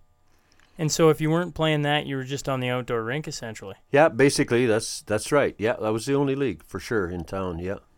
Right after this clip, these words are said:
Speaker 1: Make that, that'd make you, uh, get better in an awful hurry, wouldn't it?
Speaker 2: Well,
Speaker 1: Going
Speaker 2: you
Speaker 1: and
Speaker 2: had
Speaker 1: playing.
Speaker 2: to, yeah, you had to learn how to get out of the way, for sure, yeah.
Speaker 1: Was there hitting then? You know, like, uh, now they got Pee Wee hockey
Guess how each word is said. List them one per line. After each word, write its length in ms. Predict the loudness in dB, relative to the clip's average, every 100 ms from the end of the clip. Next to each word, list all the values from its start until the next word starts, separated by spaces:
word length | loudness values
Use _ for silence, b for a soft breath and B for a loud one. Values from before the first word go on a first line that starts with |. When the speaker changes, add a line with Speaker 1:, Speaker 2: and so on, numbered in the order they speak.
| _ _
Speaker 1:
Make 200 | -4 -4
that, 420 | -4 -2 -2 -4 0
that'd 220 | 0 0
make 260 | -2 -4 -2
you, 280 | 0 2 2
uh, 160 | 2
get 240 | 0 -4 -2
better 240 | 0 0
in 80 | -2
an 80 | -2
awful 320 | -2 -4 -6
hurry, 220 | -4 -4
wouldn't 280 | -4 -4 -4
it? 120 | -6 b b b
Speaker 2:
Well, 140 | 4 6
Speaker 1:
Going 80 | 8
Speaker 2:
you 40 |
Speaker 1:
and 80 | 8
Speaker 2:
had 160 | 8 6
Speaker 1:
playing. 280 | 4 2 0
Speaker 2:
to, 40 | -8 _
yeah, 240 | 0 2
you 220 | 4 4 8
had 240 | 10 10
to 80 | 8
learn 220 | 6 8
how 120 | 6
to 80 | 4
get 140 | 2
out 140 | 4 4
of 40 |
the 60 | 2
way, 240 | 2 2
for 180 | 2 -4
sure, 380 | 0 2 2 0
yeah. 220 | -2 -4 -6 b b 0
Speaker 1:
Was 180 | 2
there 160 | 4 4
hitting 360 | 6 4 4 2
then? 320 | 2 0 -2 -8 _ _ _ -18 -18 -18 B B -12
You 100 | -4
know, 160 | 0 2
like, 300 | 0 -2 -4
uh, 320 | -2 -2 -4 -8 -16
now 360 | -6 0 2 2
they 100 | 0
got 320 | -2 -6 -8
Pee 160 | -10
Wee 140 | -6 -6
hockey 640 | -6 -4 -4 -6 -12 -12